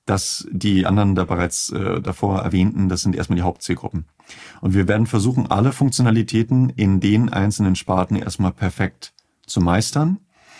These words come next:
dass wir da gut aufgestellt sind. Da geht's dann zum Beispiel konkret um eine erleichterte Rollenrechteverwaltung. Das ist ein ganz langweiliges Thema, <laughs> Rollen und Rechte, aber es ist sehr wichtig.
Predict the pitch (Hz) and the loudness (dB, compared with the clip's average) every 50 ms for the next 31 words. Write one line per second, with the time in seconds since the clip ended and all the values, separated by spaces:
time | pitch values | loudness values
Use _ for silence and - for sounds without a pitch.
0 | - - _ _ _ - 110 - - 107 92 90 90 92 87 92 - 87 - 90 | -20 -20 _ _ _ -2 -2 0 2 2 2 2 0 0 0 0 -2 -2 -4 -4
1 | - - 92 - 90 87 - - - - 78 - _ _ _ _ _ - - - | -6 -8 -6 -6 -6 -6 -4 -4 -6 -6 -6 -8 _ _ _ _ _ -20 -20 -20
2 | - - - _ - - - 90 110 110 - - 127 113 113 110 - - 101 92 | -20 -20 -20 _ -6 -4 0 2 2 0 2 2 2 2 2 2 2 2 2 2
3 | 92 90 95 101 - - - 107 98 - - 101 92 - - 98 101 110 113 113 | 2 2 0 0 -2 -2 -2 -2 -2 0 0 -2 -2 0 0 2 2 2 0 0
4 | - 98 104 98 101 101 101 101 101 - _ _ _ _ _ - _ 101 101 90 | -2 0 2 2 2 2 0 0 -4 -8 _ _ _ _ _ -12 _ 0 0 2
5 | 87 85 - 92 90 87 90 92 113 110 - 123 113 - - 107 101 104 - - | 2 2 2 2 2 2 2 2 0 0 -2 -4 -2 0 0 0 0 0 -2 -4
6 | 113 - 104 92 95 92 92 90 90 - - - - 85 85 82 85 - 76 78 | -4 -2 0 2 2 2 2 2 0 -2 -4 -6 -6 -6 -6 -6 -8 -6 -8 -8
7 | 85 - _ _ _ _ _ _ - 80 90 101 95 - 104 95 92 101 117 139 | -10 -10 _ _ _ _ _ _ -10 -6 -4 -4 -2 0 0 0 2 2 2 2
8 | 135 - - - - - - _ _ _ _ _ _ _ _ _ _ - - - | 0 -2 -8 -10 -12 -14 -16 _ _ _ _ _ _ _ _ _ _ -2 0 2
9 | 98 113 139 147 139 135 127 123 120 117 - - 107 95 98 120 170 - - - | 2 2 2 2 2 2 2 2 2 0 0 0 2 2 4 2 0 -2 -4 -12
10 | - - - - 123 - - - 101 - - _ _ - - - 95 101 104 92 | -16 -16 0 0 0 2 4 0 0 0 -4 _ _ -2 0 2 2 4 2 2
11 | 87 87 95 92 - - 131 131 160 - _ _ _ - _ - 98 98 107 110 | 0 0 0 -2 0 0 0 -2 -2 -4 _ _ _ -8 _ 0 2 2 2 2
12 | - 131 127 - - 104 104 98 95 92 139 143 - - - 82 - | 0 0 0 0 0 0 2 2 2 0 0 -2 -2 -4 -8 -10 -10